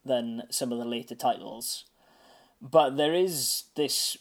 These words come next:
worrying concern from me especially that whereas a P S two game, a P S two game's on the disc. It either plays or it doesn't, you know that.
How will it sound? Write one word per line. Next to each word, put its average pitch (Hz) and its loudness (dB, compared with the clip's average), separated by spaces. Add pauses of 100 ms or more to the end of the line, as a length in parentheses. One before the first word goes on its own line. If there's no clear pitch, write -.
worrying 139 0
concern 120 -4
from 110 -12
me 117 -6
especially 110 -6
that 101 -6
whereas 151 4
a - -6
P 160 0
S 135 -2
two 135 -4
game, 117 -4
a 120 -8
P 131 -4
S 120 -4
two - -12
game's 107 -10
on 101 -10
the 95 -20
disc. - -8
It 107 -6
either 104 -6
plays 143 -2
or 120 -6
it 117 -12
doesn't, 113 -8
you 107 -10
know 107 -8
that. 98 -10